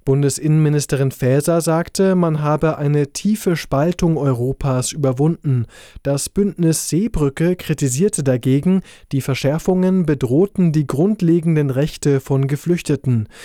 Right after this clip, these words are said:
Die Asylreform sieht unter anderem vor, Asylverfahren teils an den E-U-Außengrenzen durchzuführen.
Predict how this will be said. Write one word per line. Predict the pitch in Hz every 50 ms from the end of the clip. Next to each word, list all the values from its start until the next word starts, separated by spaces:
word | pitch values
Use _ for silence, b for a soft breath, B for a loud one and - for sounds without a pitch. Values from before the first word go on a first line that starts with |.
| B B B B B
Die | 160 160 160 -
Asylreform | 147 147 139 170 208 208 196 151 151 139 - - 139 139 156 180 190 196 180
sieht | 156 160 143
unter | - - 143 - - 135 -
anderem | 143 175 190 190 165 156 151 139
vor, | - - - 135 135 156 165 165 - -
Asylverfahren | 143 135 123 170 202 208 - 202 165 - - 143 139 143 143 165 165 156 -
teils | - 131 131 143 165 180 175 - - -
an | - 147 143 147
den | 139 143 147 147
E-U-Außengrenzen | 156 139 139 - 160 160 165 - - 135 160 175 - - 165 143 135 127 120 123 131 135 127 - - 139 131 131 120
durchzuführen. | 131 135 131 - - - 139 123 - 143 139 135 123 139 135 123